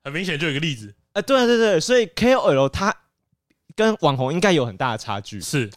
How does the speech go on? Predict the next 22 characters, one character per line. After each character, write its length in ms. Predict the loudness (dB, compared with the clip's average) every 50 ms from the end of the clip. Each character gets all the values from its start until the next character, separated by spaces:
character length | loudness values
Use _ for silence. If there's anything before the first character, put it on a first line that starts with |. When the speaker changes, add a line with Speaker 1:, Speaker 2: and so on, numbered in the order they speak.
| -6 -4
Speaker 1:
但 200 | -4 -2 0 0
有 160 | -2 -2 -2
重 280 | -4 -4 -4 -4 -2
叠 100 | 0 0
的 80 | 0 0
部 140 | 0 0 0
分。 240 | 0 0 -2 -4 -8 _ _ _ _ _
Speaker 2:
有 140 | 0 0 2
重 180 | 4 4 4
叠 140 | 6 6 4
的 80 | 4 4
部 160 | 2 -2 -2
分。 260 | -2 -2 -2 -2 -6 -12 _ _ _ _
我 160 | 2 2 4
的 160 | 4 4 4
理-， 160 | 2 0 -2 -2 -4
想 280 | -2 0 0 0 0
象 220 | 0 0 0 0 0
中 180 | 0 0 0 2
网 200 | 2 2 2 0
红 200 | -2 -2 -2 0
的 240 | 2 2 2 2